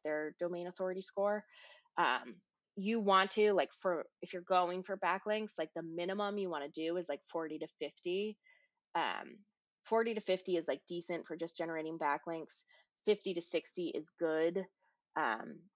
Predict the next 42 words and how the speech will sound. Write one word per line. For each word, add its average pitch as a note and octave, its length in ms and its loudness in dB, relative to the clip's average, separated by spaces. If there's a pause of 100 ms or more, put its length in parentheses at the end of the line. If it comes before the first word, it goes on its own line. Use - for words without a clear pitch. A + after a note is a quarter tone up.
(180)
sixty - 460 -2
to E3+ 60 -4
seventy D#3+ 440 -4
and D3+ 100 -4
above D3+ 600 -2
is D3+ 200 -10
excellent, - 540 -8 (140)
um, E2+ 280 -6
to - 100 -12
try - 180 -6
and C#3 120 -10
get C3 220 -4 (500)
backlinks. - 560 -10
So E3+ 400 4 (880)
really G3 220 -4
seventy D#3 500 -8
and - 100 -10
above - 320 -6
is, - 180 -16
like, - 220 -10 (640)
awesome. - 360 -12 (580)
Um, E3+ 400 6 (240)
but, - 300 12 (360)
you A3 100 2
know, E3 80 4
I D3 100 6
like F3+ 240 6
to F#3+ 80 -4
put, F#3 420 2
like, D3+ 240 -2
the, D3+ 380 0
just - 180 -12
to F#3 80 -10
have E3+ 400 -4
that D#3+ 340 -2
as C#3 140 -8 (120)
kind E3+ 120 -12
of E3 60 -12
knowledge, D#3 600 -8 (600)
which F#3+ 180 -4
always D#3 180 -2
helps, - 320 -8